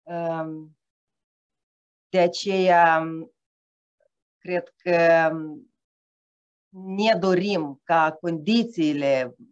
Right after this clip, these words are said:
deci preferențiale, asigurate de acordul de parteneriat strategic, comerț și, uh, cooperare,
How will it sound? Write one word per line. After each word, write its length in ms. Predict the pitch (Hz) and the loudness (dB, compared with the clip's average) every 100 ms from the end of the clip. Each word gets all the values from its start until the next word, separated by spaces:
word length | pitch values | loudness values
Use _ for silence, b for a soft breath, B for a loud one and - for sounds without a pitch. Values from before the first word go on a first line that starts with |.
| _ _ _ _ _ | _ _ _ _ _
deci 200 | 147 - | -16 -12
preferențiale, 1160 | 165 165 156 151 165 180 196 165 151 139 131 110 98 | -12 -10 -10 -4 2 4 4 2 0 -2 -2 -4 -4
asigurate 800 | 139 143 151 180 185 175 156 139 | -4 -6 0 2 2 0 -12 -10
de 240 | 147 139 | -8 -2
acordul 520 | 131 139 180 160 139 135 | -2 -2 -6 -6 -8 -12
de 160 | 139 - | -12 -8
parteneriat 520 | 143 143 147 147 147 | -8 -8 -6 -4 -4
strategic, 540 | - 139 - 147 135 | -6 -10 -8 -12 -14
comerț 440 | - 139 151 143 - | -18 -14 -12 -12 -18
și, 160 | - - | -20 -20
uh, 800 | 139 _ _ _ _ 123 120 - | -20 _ _ _ _ -20 -20 -20
cooperare, 720 | _ 165 165 170 185 190 170 | _ -20 -14 0 2 4 2